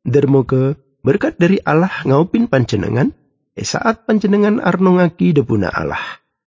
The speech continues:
Sapaneka debuna Allah. Taresnai Allah nabekna, sampai ka dalem atena.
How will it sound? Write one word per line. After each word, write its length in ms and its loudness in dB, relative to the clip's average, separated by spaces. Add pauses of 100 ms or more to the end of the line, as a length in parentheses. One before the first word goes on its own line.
(260)
Sapaneka 640 -2
debuna 400 -4
Allah. 320 -8 (340)
Taresnai 760 2
Allah 300 2
nabekna, 760 0 (160)
sampai 640 -2
ka 160 0
dalem 400 2
atena. 480 -6